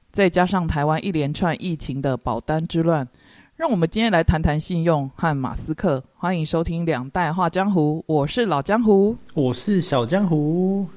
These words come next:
Speaker 1: 小江湖啊，你要不要先讲一下你上一集尾巴讲的马斯克买 Twitter 的事件？
Speaker 2: 啊。哦，这个事情是这样啦，大家应该都知道马斯克是在网络上很有声量，然后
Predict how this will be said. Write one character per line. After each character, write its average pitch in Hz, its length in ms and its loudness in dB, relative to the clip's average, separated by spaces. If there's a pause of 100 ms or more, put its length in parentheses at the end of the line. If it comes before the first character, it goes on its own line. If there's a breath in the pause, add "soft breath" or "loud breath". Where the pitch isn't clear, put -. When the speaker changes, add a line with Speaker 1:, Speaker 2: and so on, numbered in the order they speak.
(240)
Speaker 1:
小 151 100 -6
江 180 160 -2
湖 185 80 0
啊， 127 200 -6 (260)
你 160 60 -10
要 180 40 -6
不 226 80 -2
要 226 40 2
先 240 200 2
讲 143 220 2
一 - 20 -2
下 196 160 2
你 110 140 2
上 196 260 2
一 196 60 0
集 147 540 -2
尾 143 180 4
巴 160 240 2
讲 131 260 -6
的 120 340 -6
马 139 220 -4
斯 170 180 -6
克 175 200 0
买 139 200 -2
Twitter 151 440 -2
的 113 120 -6
事 135 220 -10
件？ 127 240 -8 (140)
Speaker 2:
啊。 123 100 -4
哦， 165 1040 0
这 156 80 -2
个 156 140 4
事 151 260 0
情 110 680 -4
是 120 180 -4
这 117 140 -2
样 98 160 -2
啦， 82 160 -12 (220 loud breath)
大 190 160 6
家 175 180 2
应 165 100 0
该 165 120 2
都 156 140 2
知 147 100 0
道 151 140 4
马 113 240 -2
斯 113 340 -10
克 110 460 -2 (160)
是 - 220 -8
在 123 280 0
网 98 220 -2
络 113 160 -2
上 113 340 -2
很 104 200 -2
有 107 180 0
声 98 320 -6
量， 101 220 -4 (580 loud breath)
然 107 140 -2
后 120 380 0